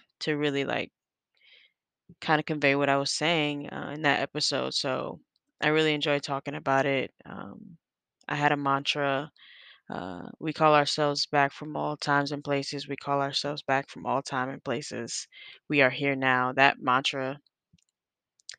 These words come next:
really centers me and grounds me. So I thought I'd share that. Hopefully it resonated with you. Hopefully you guys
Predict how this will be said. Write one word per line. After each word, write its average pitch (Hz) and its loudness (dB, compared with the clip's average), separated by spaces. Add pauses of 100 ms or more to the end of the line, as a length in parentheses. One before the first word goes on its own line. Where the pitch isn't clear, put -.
really 151 6
centers 143 2
me 139 -2
and 131 -6
grounds 135 -2
me. 131 -8
So 131 -2
I 135 -2
thought 135 -2
I'd 131 0
share 135 2
that. 131 2
Hopefully 143 -2
it 135 -2
resonated 165 0
with 175 -12
you. 202 -4
Hopefully 170 -10
you 170 -10
guys 170 -8